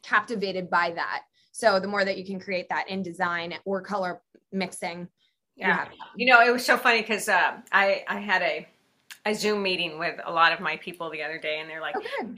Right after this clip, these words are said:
Speaker 2: "I love your new crazy cut hair."
Speaker 1: Yes,
Speaker 2: And I'm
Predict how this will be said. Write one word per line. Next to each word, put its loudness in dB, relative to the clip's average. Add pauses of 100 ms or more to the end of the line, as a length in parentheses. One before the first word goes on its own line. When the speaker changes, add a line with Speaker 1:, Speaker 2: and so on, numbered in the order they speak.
Speaker 2:
"I 4
love 6
your 4
new 0
crazy 0
cut 4
hair." -2 (260)
Speaker 1:
Yes, 6
Speaker 2:
And 0
I'm -2